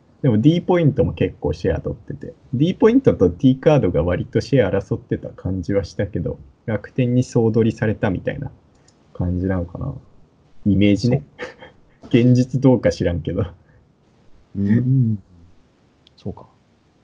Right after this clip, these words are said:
Speaker 1: そうそう。しかもさ、
Speaker 2: いっぱいありすぎ。
Speaker 1: そう。
Speaker 2: ありすぎ。
Speaker 1: いっ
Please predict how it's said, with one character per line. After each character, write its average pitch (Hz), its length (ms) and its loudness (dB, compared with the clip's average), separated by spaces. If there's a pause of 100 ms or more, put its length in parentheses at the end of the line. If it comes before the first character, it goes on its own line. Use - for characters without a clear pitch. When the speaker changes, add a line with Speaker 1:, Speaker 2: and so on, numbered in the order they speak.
(400)
Speaker 1:
そ 98 220 -10
う - 40 -12
そ - 320 -10 (560)
う。 151 40 -2
し 95 120 -4
か - 120 2
も 208 120 4
さ、 202 80 2
Speaker 2:
い - 20 2
っ - 20 2
ぱ 92 40 0
い 90 60 0
あ - 20 -2
り 87 220 -4
す - 80 -12
ぎ。 - 20 -14 (800)
Speaker 1:
そ - 140 -4
う。 135 40 2
Speaker 2:
あ - 40 2
り 87 60 0
す 87 120 -6
ぎ。 147 60 -4
Speaker 1:
い - 1400 -18
っ 90 40 -10